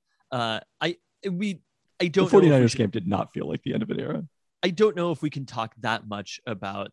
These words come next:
Speaker 1: the, the, the era ending yet, because a lot can happen before then.
Speaker 2: Right.
Speaker 1: Uh, and, and I'm not
Speaker 2: Well,
Speaker 1: willing to
Speaker 2: wait,
Speaker 1: just say
Speaker 2: no.
Speaker 1: that
Speaker 2: Well, if the era ends,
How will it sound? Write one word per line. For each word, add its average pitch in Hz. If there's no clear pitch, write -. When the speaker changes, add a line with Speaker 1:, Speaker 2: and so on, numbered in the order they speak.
Speaker 1:
the, 104
the, 139
the 135
era 123
ending 107
yet, -
because 113
a 151
lot 110
can 107
happen 104
before 101
then. 107
Speaker 2:
Right. 98
Speaker 1:
Uh, 95
and, 139
and 160
I'm 151
not 147
Speaker 2:
Well, 120
Speaker 1:
willing 117
to 120
Speaker 2:
wait, 143
Speaker 1:
just 123
say 113
Speaker 2:
no. 104
Speaker 1:
that 107
Speaker 2:
Well, 202
if 240
the 226
era 214
ends, 151